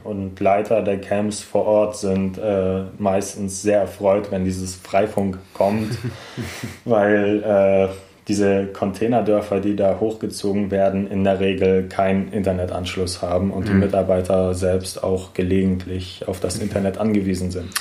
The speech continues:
Speaker 2: Man hört ja auch so diverses, dass zum Teil Standorte auch bewusst so gewählt werden, dass die ein bisschen abgeschieden sind und keine Infrastruktur haben. Ähm, ich will da jetzt niemandem was unterstellen, aber man bekommt manchmal so den Eindruck, dass da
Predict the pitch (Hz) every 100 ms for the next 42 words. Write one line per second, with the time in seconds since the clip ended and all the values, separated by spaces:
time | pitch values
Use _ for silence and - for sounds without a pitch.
0 | - - 98 110 123 101 - 104 98 92
1 | 113 123 - 107 - - _ _ - 107
2 | - 107 107 113 110 - - - 110 -
3 | 101 120 - - - - _ _ - 110
4 | 101 131 - - 120 120 110 113 117 110
5 | 113 110 107 117 107 - 104 - - -
6 | 117 - 117 117 113 113 113 107 107 -
7 | - - 92 107 101 - 113 - 107 -
8 | 113 107 107 107 107 - - - - -
9 | - - - - - - - 101 101 95
10 | - _ _ _ _ - - 113 120 117
11 | 117 120 120 107 - 107 104 110 113 123
12 | 107 104 104 101 - _ _ _ _ _
13 | _ _ - 117 - 127 - 151 147 123
14 | 123 117 - 113 117 120 120 110 107 -
15 | 110 110 110 107 101